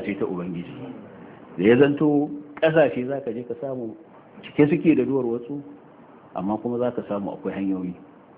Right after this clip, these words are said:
Akwai hanyoyi wanda za su sa da wannan gari da wannan gari, wannan ƙauye da wannan ƙauye. Ubangiji ya fitar da waɗannan hanyoyi. To kaga wannan wata ni'ima ce a cikin ni'ima. Ni'imar samar da ƙasar kanta,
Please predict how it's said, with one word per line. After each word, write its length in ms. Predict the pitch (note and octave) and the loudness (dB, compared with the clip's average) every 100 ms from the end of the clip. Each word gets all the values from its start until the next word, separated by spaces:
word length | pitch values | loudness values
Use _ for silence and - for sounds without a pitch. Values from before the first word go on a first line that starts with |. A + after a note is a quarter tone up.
| - - - | -20 -20 -8
Akwai 80 | G#2 G#2 | -4 -2
hanyoyi 320 | A2 A#2 B2 | -2 0 0
wanda 240 | A#2 G2 F#2+ | 0 0 -2
za 100 | G#2 | -2
su 60 | - | -4
sa 140 | A2 | -4
da 80 | A2 | -2
wannan 240 | G2 A#2+ A2+ | -2 -2 -2
gari 220 | F#2+ G#2+ | -2 -2
da 80 | G#2+ | -2
wannan 260 | F2+ F2+ D#2 | -4 -6 -8
gari, 160 | C2+ B1+ - - - - - - - | -12 -16 -20 -20 -20 -20 -20 -20 -6
wannan 240 | G2+ A#2 G2+ | -2 0 0
ƙauye 260 | A2+ B2+ G2+ | 2 4 4
da 60 | |
wannan 260 | G2 G2+ E2+ | 2 0 -2
ƙauye. 300 | E2 E2+ C#2+ - - | -4 -6 -8 -16 -18
Ubangiji 380 | - F#2+ G2+ G2 | -4 2 2 4
ya 100 | F2+ | 2
fitar 220 | F2+ F2+ G#2+ | 0 -2 -2
da 80 | F2 | -2
waɗannan 340 | D#2 D#2+ D#2+ | -2 -4 -6
hanyoyi. 400 | D#2+ D#2+ D#2+ D2+ - | -6 -4 -6 -8 -12
To 60 | |
kaga 220 | E2 A2+ B2+ | 0 4 6
wannan 200 | C3+ B2+ | 6 4
wata 180 | - - | 0 0
ni'ima 420 | - - D#3 G2 | 0 6 6 6
ce 240 | - G2+ F#2 - - - - | 4 -2 -2 -12 -20 -14 -10
a 80 | E2 | -8
cikin 320 | - A#2+ A2+ | 2 6 6
ni'ima. 320 | A2+ A2 G2+ - - | 6 2 0 -8 -4
Ni'imar 420 | G2 C#3 C#3+ B2 | 0 2 4 4
samar 240 | B2 C#3 C#3+ | 4 2 2
da 80 | C#3 | 2
ƙasar 320 | - C3 C#3 B2 | 0 0 0 0
kanta, 400 | C3+ B2+ C#3 | -2 0 -2